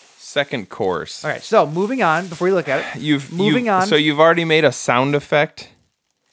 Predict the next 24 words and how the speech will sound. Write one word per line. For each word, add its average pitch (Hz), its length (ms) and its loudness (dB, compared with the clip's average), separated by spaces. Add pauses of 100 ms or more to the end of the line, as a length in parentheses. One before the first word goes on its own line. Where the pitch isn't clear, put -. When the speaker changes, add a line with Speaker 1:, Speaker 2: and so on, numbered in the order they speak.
(560)
Speaker 1:
uh, 107 480 4 (120)
earlier 127 380 4
in 131 80 2
the 131 100 -2
show, 135 480 0
and 113 220 -2
then 107 160 0
also 104 720 -2 (220)
that 104 300 0
little, 87 400 -8 (600)
that 101 180 0
little 85 380 -4 (140)
thing 101 340 -4
that 67 100 -8
you 85 140 -8
just 85 240 -10
said. 90 280 -6 (140)
I 107 120 -2
already 117 200 0
know 101 160 -4
what 95 220 -4
you've, 101 240 -12 (500)
you've, 107 260 -6
you've 101 380 -8